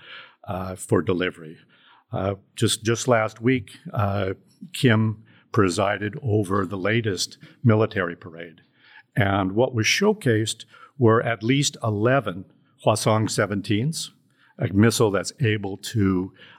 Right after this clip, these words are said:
uh, target anywhere in the United States, uh, as well as at least five transporter erector launchers carrying, uh, canisters that were presumed to be mock-ups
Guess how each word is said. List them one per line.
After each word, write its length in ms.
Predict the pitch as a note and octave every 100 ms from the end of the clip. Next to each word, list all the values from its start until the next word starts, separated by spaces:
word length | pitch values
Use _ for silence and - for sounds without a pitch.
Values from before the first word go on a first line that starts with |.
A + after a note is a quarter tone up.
| -
uh, 460 | G2+ F2+ F2+ F2+ F2+ -
target 440 | - B2 A2 G#2 G#2
anywhere 400 | B2 C3+ G2 F#2
in 80 | F2
the 80 | F2
United 420 | F2 E2 D#2+ D#2
States, 480 | - E2+ A#2 - - _ - - - -
uh, 140 | G2
as 260 | B2+ G#2 G#2
well 340 | A2 A#2 B2+
as 360 | C3+ A2+ G#2+ G#2+
at 200 | F#2+ -
least 240 | B2+ -
five 520 | - A#2+ B2 A#2+ G2+ -
transporter 760 | G#2 G2+ - A2+ F#2 G2 G#2
erector 560 | F#2+ G2+ - - G2+ F#2+
launchers 580 | A2 C3 B2 G#2+ G#2 - - - _ -
carrying, 600 | C#3 C3 C3+ B2+ A#2+ A#2+
uh, 100 | A#2+ -
canisters 800 | C#3 C#3 C3+ - B2 A2 G#2 -
that 320 | A2+ A2 G#2+
were 340 | G#2 G#2+ G#2+ - -
presumed 480 | C3+ G2 C3 B2 A#2
to 60 |
be 160 | G2+ G2
mock-ups 640 | F#2+ A2 A2+ F2+ - -